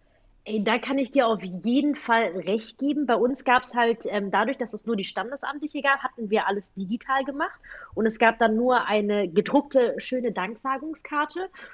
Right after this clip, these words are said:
Und als du gesagt hast, mit dem Partner das zusammen zu machen, das war wirklich witzig. Wir haben nämlich auch noch so einen Zeitraffer gedreht, weil wir saßen dann so auf dem Boden, im Teppich, alles ausgebreitet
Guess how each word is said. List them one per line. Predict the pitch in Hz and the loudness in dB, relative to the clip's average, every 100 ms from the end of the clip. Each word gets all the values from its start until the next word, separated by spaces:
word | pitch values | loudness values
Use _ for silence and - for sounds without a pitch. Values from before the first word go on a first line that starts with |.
| - | -4
Und | 214 233 | 0 2
als | 233 | 2
du | 247 | 2
gesagt | 214 285 | 4 2
hast, | 311 | 0
mit | 294 247 | -2 0
dem | 233 | 0
Partner | 240 320 330 | 0 -2 -2
das | 302 | -4
zusammen | - 247 247 247 | -4 -2 -2 -4
zu | 247 | -4
machen, | 247 294 302 | 0 -2 0
das | 247 220 | -4 -2
war | 233 190 165 | -2 -2 2
wirklich | 214 233 214 180 | 2 2 -2 -2
witzig. | 214 208 - | -4 -6 -4
Wir | 202 | 0
haben | 220 | 0
nämlich | 233 226 | 0 -4
auch | 220 | -2
noch | 220 | -2
so | - | -2
einen | 190 | -2
Zeitraffer | - 285 - 180 - 175 | 2 2 2 -2 -2 -4
gedreht, | 170 - 202 277 - - - | -4 0 0 0 -6 -10 -2
weil | 190 | 2
wir | 190 | 6
saßen | 226 269 269 | 6 4 2
dann | |
so | 220 | 2
auf | 214 | 2
dem | 214 | 0
Boden, | 220 302 359 285 | -2 -2 -2 -4
im | 220 | -6
Teppich, | - 339 370 339 202 | -2 -2 0 -2 0
alles | 240 233 | 0 0
ausgebreitet | 247 349 - 277 285 320 339 381 | -2 -2 -2 -2 0 0 0 -4